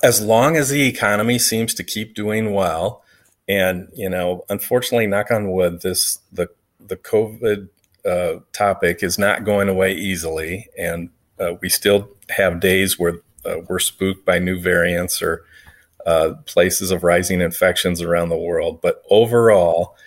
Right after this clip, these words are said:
as long as the economy's doing well, the driving demand is up and doing well, um, the, the, the kind of basic fundamental lay of the land is in place for us,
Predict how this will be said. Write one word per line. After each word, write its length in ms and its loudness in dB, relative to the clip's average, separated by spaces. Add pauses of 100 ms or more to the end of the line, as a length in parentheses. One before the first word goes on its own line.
(640)
as 220 0
long 320 4
as 160 -2
the 160 -2
economy's 540 -2
doing 380 -2
well, 500 -4 (100)
the 140 -6
driving 560 0
demand 420 -2
is 280 -6
up 340 -2
and 160 -4
doing 360 -4
well, 440 -6 (540)
um, 520 -2 (380)
the, 140 -4 (220)
the, 180 -2
the 180 -6
kind 260 0
of 220 -2
basic 600 0
fundamental 920 0
lay 200 0
of 140 0
the 80 0
land 440 -4
is 200 -10
in 160 -4
place 440 0
for 300 -2
us, 300 -4